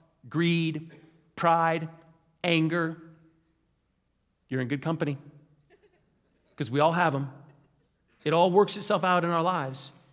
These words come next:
You're not perfect. It says, "God is faithful, and he will not let you be tempted beyond your ability,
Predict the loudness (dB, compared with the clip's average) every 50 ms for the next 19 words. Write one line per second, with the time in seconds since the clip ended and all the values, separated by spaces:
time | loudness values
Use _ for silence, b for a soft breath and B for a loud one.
0 | _ _ _ _ _ _ _ _ _ _ _ -6 -2 0 2 2 2 2 0 0
1 | -4 -6 -4 -2 -2 -4 -4 -8 -14 -8 -8 -8 -8 -8 -16 -18 -18 -20 -20 _
2 | _ _ _ _ _ _ _ _ _ _ _ _ _ _ _ _ _ _ _ _
3 | _ _ -14 -10 -4 0 0 0 0 -2 -8 -8 -4 -2 -2 -2 -2 -4 -6 -4
4 | -2 -2 -2 -4 -6 -8 -6 -4 -4 -2 -2 -2 -2 -2 -2 -4 -2 -2 -4 -4
5 | -4 -4 -6 -8 -8 -6 -6 -6 -6 -6 -8 -8 -6 -6 -4 -4 -2 -2 -4 -4
6 | -4 -4 -4 -4 -2 -2 -2 -4 -6 B